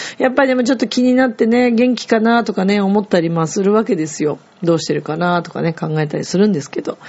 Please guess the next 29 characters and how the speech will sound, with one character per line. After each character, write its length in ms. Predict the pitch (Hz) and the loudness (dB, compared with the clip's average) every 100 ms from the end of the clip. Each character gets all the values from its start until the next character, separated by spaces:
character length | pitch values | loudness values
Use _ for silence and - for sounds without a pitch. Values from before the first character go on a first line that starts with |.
| - - - - - - | -16 -16 -16 -16 -20 -4
な 200 | 320 508 | 0 2
い 80 | 370 | 0
で 60 | |
す 120 | 185 - | -2 0
か？ 140 | 320 | 0
で 80 | 294 | 2
も 120 | 190 | 0
そ 200 | 165 175 | 2 2
う 80 | 165 | 4
い 80 | 156 156 156 143 - 160 156 | 2 2 2 0 -2 -4 -6
う、 40 | - _ _ - | -10 _ _ -2
み-、 120 | 170 | 0
み 300 | 160 170 185 | 0 2 2
ん 60 | 190 | 4
な 100 | 190 | 2
も 100 | 147 | 2
あ 80 | |
る 100 | 311 | 2
で 100 | 427 | 2
し 140 | 233 - | 0 0
ょ？ 160 | 147 - - - - - _ | -2 -6 -20 -20 -20 -20 _
別 240 | - - 208 | -6 0 2
れ 100 | 214 | 2
た 140 | 185 | 0
け 180 | - 170 | -2 0
ど、 480 | 185 381 349 170 - _ - _ _ _ _ _ 523 494 _ | 2 4 4 2 -4 _ -20 _ _ _ _ _ -14 -14 _
な 120 | 180 | -2
ん 20 | 170 | -2
か 260 | - - | -4 -8